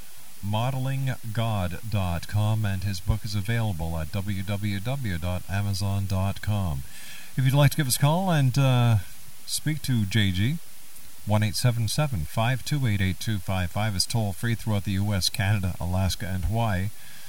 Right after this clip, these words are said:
at one eight seven seven, five two eight, eight two five five. I just received an I M from one of our listeners, and I'm chuckling because they say, "Sure, Rob,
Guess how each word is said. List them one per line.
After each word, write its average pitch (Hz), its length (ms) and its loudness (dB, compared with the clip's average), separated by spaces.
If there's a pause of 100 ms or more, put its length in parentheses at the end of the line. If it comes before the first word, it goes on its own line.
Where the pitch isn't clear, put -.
(360)
at 104 140 0
one 110 180 4
eight 110 140 0
seven 110 320 0
seven, 107 380 2
five 101 360 2
two 123 240 4
eight, 95 160 4
eight 90 240 2
two 98 280 0
five 85 580 -2
five. 85 680 0 (500)
I 110 260 4
just 117 240 0
received 127 360 6
an 110 120 4
I 107 160 4
M 110 160 2
from 107 180 0
one 110 140 2
of 101 160 0
our 101 240 4
listeners, 107 420 0
and 107 80 0
I'm 92 120 0
chuckling 107 480 0
because 95 440 0 (720)
they 117 120 2
say, 110 260 2
"Sure, 180 260 2
Rob, 104 300 4